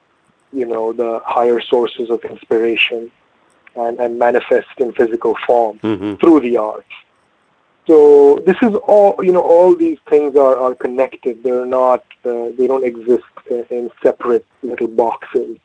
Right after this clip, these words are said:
Speaker 1: And in pre-modern societies all over, not just in India, art was never created to be placed in gallery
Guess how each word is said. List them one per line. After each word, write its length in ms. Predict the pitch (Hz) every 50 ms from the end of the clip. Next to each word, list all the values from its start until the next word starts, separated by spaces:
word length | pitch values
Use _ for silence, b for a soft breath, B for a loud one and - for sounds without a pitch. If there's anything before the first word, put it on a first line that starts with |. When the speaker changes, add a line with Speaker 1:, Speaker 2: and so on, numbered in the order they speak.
| _ _ _ b b b b b b _ _ -
Speaker 1:
And 400 | - 123 120 117 120 117 120 120
in 200 | 120 127 123 131
pre-modern 500 | 135 - 175 180 175 170 151 143 143 139
societies 580 | 139 139 127 - 131 123 135 139 135 131 120 120
all 180 | 127 131 131
over, 220 | 131 127 123 123 120
not 220 | 120 123 120 -
just 240 | - 131 - - -
in 80 | 123 120
India, 320 | 123 127 131 127 123 127
art 280 | - 117 131 143 139 143
was 160 | 139 127 117
never 200 | 127 127 120 123
created 560 | 113 - - 127 120 120 123 120 - 127 113
to 60 | - 117
be 120 | 120 117
placed 400 | - _ 123 120 120 - - _ -
in 140 | 120 117 110
gallery 540 | 117 113 113 117 123 123 117 107 104 107